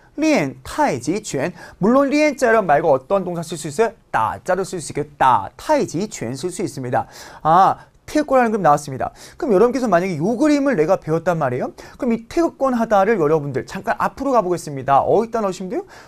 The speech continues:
그렇죠. 여기하고 여기 노랑 색깔에 넣으시면 돼요. 그렇잖아요. 나의 여가 시간 취미는 태극권이다. 진짜인지 아닌지가 중요한 게 아니죠.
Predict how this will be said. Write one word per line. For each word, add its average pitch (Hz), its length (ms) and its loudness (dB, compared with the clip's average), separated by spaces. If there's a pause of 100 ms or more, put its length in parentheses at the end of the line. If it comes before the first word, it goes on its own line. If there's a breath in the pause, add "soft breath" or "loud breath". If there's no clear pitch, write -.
그렇죠. 247 560 4
여기하고 214 640 2
여기 175 180 0
노랑 175 400 0
색깔에 - 300 -8
넣으시면 170 360 -8
돼요. 120 340 -8 (240)
그렇잖아요. 180 420 0 (240 loud breath)
나의 220 280 4
여가 185 320 4
시간 220 360 0
취미는 233 640 -2 (140)
태극권이다. 185 680 0 (680 soft breath)
진짜인지 254 600 0
아닌지가 208 400 -2
중요한 165 400 -4
게 226 60 0
아니죠. 139 420 -2